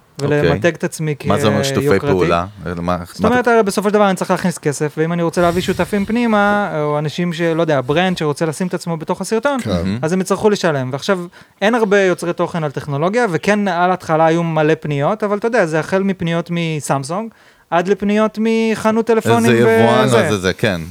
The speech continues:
Speaker 2: עכשיו,
Speaker 1: מהמם.
Speaker 2: אמרתי לעצמי מההתחלה, אני מעדיף לא לקחת כסף שלוש שנים, או עד שזה יצליח או לא יצליח, לא ידעתי מה יהיה אז,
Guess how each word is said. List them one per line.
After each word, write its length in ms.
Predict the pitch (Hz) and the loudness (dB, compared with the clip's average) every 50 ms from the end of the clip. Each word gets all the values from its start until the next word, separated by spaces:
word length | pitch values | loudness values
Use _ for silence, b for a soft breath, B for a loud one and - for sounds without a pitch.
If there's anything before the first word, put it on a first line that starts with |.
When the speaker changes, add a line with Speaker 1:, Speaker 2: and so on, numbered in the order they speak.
| 95 _ - | -12 _ -8
Speaker 2:
עכשיו, 260 | 156 - - 175 165 | -6 -2 0 0 0
Speaker 1:
מהמם. 140 | - 90 101 110 b b b b b b b b - | 0 -2 -6 -8 b b b b b b b b 0
Speaker 2:
אמרתי 260 | 170 233 262 254 269 | 0 2 2 2 0
לעצמי 240 | 247 233 - 233 220 | 0 0 0 0 2
מההתחלה, 540 | 214 226 226 226 - - 190 190 202 202 202 | 2 2 2 0 0 0 0 2 2 2 2
אני 80 | 190 | 0
מעדיף 320 | 180 175 170 170 185 - - | 0 0 0 0 -2 0 0
לא 120 | 190 208 | 2 2
לקחת 320 | 214 202 214 190 - 180 | 2 2 0 -2 -2 -4
כסף 300 | - - 185 - - 165 | -2 -2 -4 -2 -4 -8
שלוש 280 | - - 156 156 170 160 | -4 -4 -2 -2 -2 -2
שנים, 560 | 170 160 151 165 175 190 202 214 214 208 190 - | -2 -4 -4 -2 -2 -2 -2 -2 -4 -6 -8 -6
או 160 | - 147 151 156 | -4 0 0 0
עד 120 | 165 160 | 0 0
שזה 220 | - 170 151 156 | -4 -6 -2 0
יצליח 460 | 151 147 139 - - 160 175 175 - 147 | 0 0 -2 -2 -2 -2 -2 -2 -2 -2
או 80 | 135 | -2
לא 60 | 143 | -2
יצליח, 360 | 170 175 - - 143 147 139 - | -2 -2 -2 -4 -6 -6 -6 -4
לא 60 | 139 | -6
ידעתי 220 | 139 143 135 - 147 | -6 -6 -6 -6 -6
מה 140 | 147 156 | -4 -4
יהיה 220 | 175 196 226 247 254 | -2 -2 0 0 -2
אז, 120 | 240 - | -2 -4